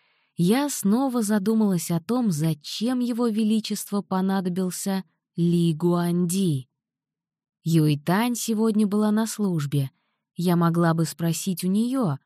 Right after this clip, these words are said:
но, во-первых, всем, кто нёс службу во внутренних покоях, строго-настрого запрещалось передавать кому-либо, о чём велись приватные беседы между императором и его подданными —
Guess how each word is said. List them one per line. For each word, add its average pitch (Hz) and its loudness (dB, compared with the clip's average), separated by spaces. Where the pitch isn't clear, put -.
но, 190 2
во-первых, 220 -4
всем, 202 0
кто 170 -2
нёс 170 0
службу 175 -2
во 160 0
внутренних 165 -2
покоях, 175 -2
строго-настрого 185 0
запрещалось 180 0
передавать 180 2
кому-либо, 185 2
о 165 0
чём 208 0
велись 165 2
приватные 160 2
беседы 160 -2
между 151 -2
императором 156 0
и 165 -2
его 156 2
подданными — 147 -2